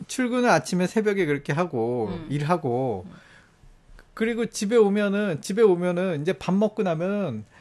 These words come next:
Speaker 1: 그 친구도 게임을 굉장히 좋아합니다. 저랑 게임 친구니까.
Speaker 2: 음.
Speaker 1: 그러니까 게임을 하고 싶어서 게임을 탁 키면은 그렇게 앉아서 잔답니다.
Speaker 2: 음.
Speaker 1: 그래서 눈을 빡 뜨면은 잘 시간이래요.
Speaker 2: 음.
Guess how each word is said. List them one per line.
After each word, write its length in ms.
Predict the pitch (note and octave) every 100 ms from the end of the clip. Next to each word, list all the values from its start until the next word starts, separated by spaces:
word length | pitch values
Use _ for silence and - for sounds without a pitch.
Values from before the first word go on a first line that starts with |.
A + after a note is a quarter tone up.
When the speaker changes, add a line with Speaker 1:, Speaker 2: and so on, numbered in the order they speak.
| - _
Speaker 1:
그 100 | F#3+
친구도 320 | C#4 C4 B3+
게임을 300 | B3+ C4+ C#4
굉장히 340 | F#3+ F#3 A3+
좋아합니다. 440 | G#3+ G#3 A3+ D#3+ D#3+
저랑 240 | D3+ D3+
게임 240 | E3 E3+ E3+
친구니까. 680 | F3+ D#3+ G#2+ G2+ - A2+ C#3
Speaker 2:
음. 220 | E3+ D#3+
Speaker 1:
그러니까 240 | - A#2 - _ - - -
게임을 380 | B3 B3+ B3 A3
하고 180 | A#3+
싶어서 340 | G#3+ A3 G#3 G3+
게임을 280 | A3+ A3 G#3
탁 140 | - _ _ _ _ -
키면은 640 | A#3 A#3 G#3+ A3 C3+ A2+ -
그렇게 240 | F3 -
앉아서 420 | C#3+ D3+ G3 F3+
잔답니다. 760 | - C3 C#3+ E3+ D#3+ A2 F#2+ F#2 -
Speaker 2:
음. 300 | E3 D#3 D#3 _
Speaker 1:
그래서 180 | G3+ D#3+
눈을 260 | F3+ A3+ A3
빡 200 | G#3+ -
뜨면은 400 | G3+ F#3 G3+ F3
잘 200 | - D#3
시간이래요. 720 | - G#3+ G#3 D#3+ A#2+ A#2 B2+ E3
Speaker 2:
음. 240 | D#3+